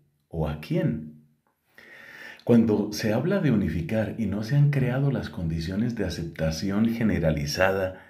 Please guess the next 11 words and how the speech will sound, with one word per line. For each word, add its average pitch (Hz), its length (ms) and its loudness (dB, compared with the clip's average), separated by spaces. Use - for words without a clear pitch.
de 85 160 0
los 87 160 2
valores 101 600 4
o 80 120 0
bienes 107 480 2
que 87 100 -4
serán 82 320 -2
centro 107 460 0
de 80 100 2
esa 82 180 0
unidad, 87 580 0